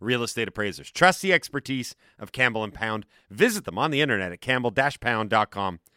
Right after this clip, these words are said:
today. To the phone lines we go. We are joined now by the play-by-play voice of the Vancouver Canucks. He will be on the call tonight when the Canucks take on the Kraken in Seattle. It's Brendan Batchelor here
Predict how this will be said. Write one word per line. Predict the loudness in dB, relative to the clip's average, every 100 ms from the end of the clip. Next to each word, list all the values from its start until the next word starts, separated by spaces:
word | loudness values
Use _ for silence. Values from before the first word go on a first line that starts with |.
| _ -8
today. | -2 -2 -2 _ _ _ -4
To | 2 4 2 -2
the | -8 -2
phone | 0 2 2
lines | 2 2 0 -4
we | -8 -6 -6
go. | -2 2 2 2
We | -2 0
are | 0
joined | 0 -2 0
now | 0 0 -2 -8 _ _ 6
by | 6
the | 6
play-by-play | 2 2 4 6 4 4 2
voice | 4 0 0
of |
the | -4
Vancouver | -6 -6 -4 -6
Canucks. | -4 -2 -2 -6 _ -20
He | -4 0 2
will | 4
be | 6 6
on | 6
the |
call | 2 4 6
tonight | 4 2 2 0 -4 _ -12
when | -10
the | -4
Canucks | -2 -2 -2
take | -6 -4
on | -6
the |
Kraken | -2 -2 -2 -4 -10
in | -10
Seattle. | -6 -6 -6 -8 _ _
It's | -14
Brendan | -6 -6 2
Batchelor | 6 6 4 -6 -6
here | -6 -10